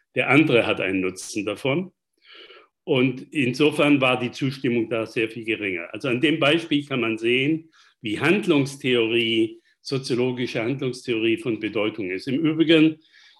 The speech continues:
gibt's auch die schöne Unterscheidung zwischen, äh, zweckrationalem Handeln und symbolisch expressiven, wertrationalen Handeln.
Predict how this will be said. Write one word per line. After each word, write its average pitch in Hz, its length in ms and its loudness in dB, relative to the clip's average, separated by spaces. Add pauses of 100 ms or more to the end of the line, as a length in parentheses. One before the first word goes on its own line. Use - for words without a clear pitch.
(520)
gibt's - 320 2
auch 131 180 2
die - 120 0
schöne 147 420 4
Unterscheidung 127 720 0
zwischen, 110 840 -2
äh, 101 340 -4
zweckrationalem 139 1000 -2
Handeln 123 560 0
und 107 180 -4
symbolisch 113 720 -2 (380)
expressiven, 131 960 -2
wertrationalen 139 880 -2
Handeln. 143 560 0